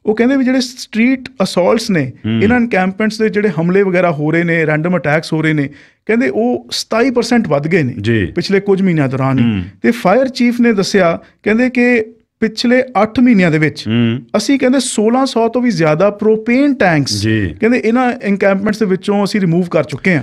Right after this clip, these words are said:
Speaker 2: ਸੋ
Speaker 1: ਕਹਿੰਦੇ ਇੱਕ ਪ੍ਰੋਪੇਨ ਟੈਂਕ ਜੇ ਬਲਾਸਟ ਕਰ ਜਾਂਦਾ, ਤੁਹਾਨੂੰ ਪਤਾ ਵੀ ਉਹਦੇ ਨਾਲ ਕੀ
Speaker 2: ਕਿੰਨਾ,
Speaker 1: ਹੋ ਸਕਦਾ,
Speaker 2: ਕਿੰਨਾ ਨੁਕਸਾਨ
Speaker 1: ਕਿੰਨਾ
Speaker 2: ਹੋ
Speaker 1: ਧਮਾਕਾ
Speaker 2: ਸਕਦਾ।
Speaker 1: ਹੋ ਸਕਦਾ। ਕਹਿੰਦੇ ਸੋਲਾਂ ਸੌ ਤੋਂ ਵੀ ਜ਼ਿਆਦਾ ਪ੍ਰੋਪੇਨ ਟੈਂਕਸ ਅਸੀਂ ਹਟਾਏ ਨੇ ਤੇ ਕਿੰਨੇ ਜ਼ਿਆਦਾ ਉੱਥੇ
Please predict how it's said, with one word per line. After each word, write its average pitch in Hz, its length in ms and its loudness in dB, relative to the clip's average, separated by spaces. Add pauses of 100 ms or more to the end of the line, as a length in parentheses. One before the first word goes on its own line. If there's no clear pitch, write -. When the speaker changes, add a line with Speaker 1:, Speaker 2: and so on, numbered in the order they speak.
(160)
Speaker 2:
ਸੋ 131 140 -2
Speaker 1:
ਕਹਿੰਦੇ 247 280 0 (100)
ਇੱਕ 240 240 0
ਪ੍ਰੋਪੇਨ 233 600 0
ਟੈਂਕ 196 300 0
ਜੇ 208 100 0
ਬਲਾਸਟ 156 400 0
ਕਰ 160 160 0
ਜਾਂਦਾ, 156 260 -2
ਤੁਹਾਨੂੰ 165 320 -2
ਪਤਾ 156 240 -2
ਵੀ 190 100 -2
ਉਹਦੇ 185 180 0
ਨਾਲ 180 180 0 (280)
ਕੀ 180 80 -6
Speaker 2:
ਕਿੰਨਾ, 117 300 0
Speaker 1:
ਹੋ 165 140 2
ਸਕਦਾ, 143 360 -4
Speaker 2:
ਕਿੰਨਾ 113 240 0
ਨੁਕਸਾਨ 113 300 -2
Speaker 1:
ਕਿੰਨਾ 113 140 2
Speaker 2:
ਹੋ 113 80 0
Speaker 1:
ਧਮਾਕਾ 165 200 2
Speaker 2:
ਸਕਦਾ। 151 180 2
Speaker 1:
ਹੋ 147 120 2
ਸਕਦਾ। 143 300 -2
ਕਹਿੰਦੇ 240 200 -2
ਸੋਲਾਂ 226 440 0
ਸੌ 180 360 0
ਤੋਂ 214 140 -2
ਵੀ 208 60 0
ਜ਼ਿਆਦਾ 147 500 0 (300)
ਪ੍ਰੋਪੇਨ 190 440 2
ਟੈਂਕਸ 214 280 0
ਅਸੀਂ 196 200 2
ਹਟਾਏ 160 320 2
ਨੇ 202 200 0 (260)
ਤੇ 214 120 2
ਕਿੰਨੇ 226 400 2
ਜ਼ਿਆਦਾ 165 360 2
ਉੱਥੇ 180 580 0